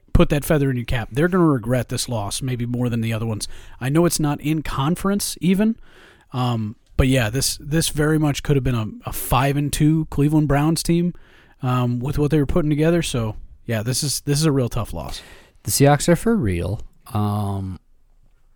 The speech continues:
Speaker 2: from last year, of those teams that kinda, like, showed up, I think it was, like, Seahawks, Giants, Vikings. <laughs> The Seahawks are the ones that are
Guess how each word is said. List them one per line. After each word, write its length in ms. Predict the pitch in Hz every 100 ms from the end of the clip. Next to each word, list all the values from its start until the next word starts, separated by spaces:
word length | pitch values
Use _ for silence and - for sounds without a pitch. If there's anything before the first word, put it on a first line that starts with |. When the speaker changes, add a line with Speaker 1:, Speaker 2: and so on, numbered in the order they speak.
| _ -
Speaker 2:
from 480 | - 123 117 117 117
last 420 | 113 131 - -
year, 440 | 123 113 120 123 -
of 160 | 113 98
those 200 | 107 -
teams 320 | - 120 110
that 140 | 110
kinda, 220 | - 110
like, 200 | 110 110 - _
showed 380 | - - 113 104
up, 240 | 107 226 _ -
I 100 | 95
think 120 | 104
it 20 | 101
was, 160 | 95
like, 100 | 92
Seahawks, 460 | - 120 107 104 -
Giants, 400 | 120 107 101 -
Vikings. 680 | 107 110 - 107 113 - -
<laughs> 60 | -
The 100 | 107
Seahawks 360 | - 101 95
are 80 | 117
the 40 |
ones 180 | 107 110
that 120 | 110
are 100 | 110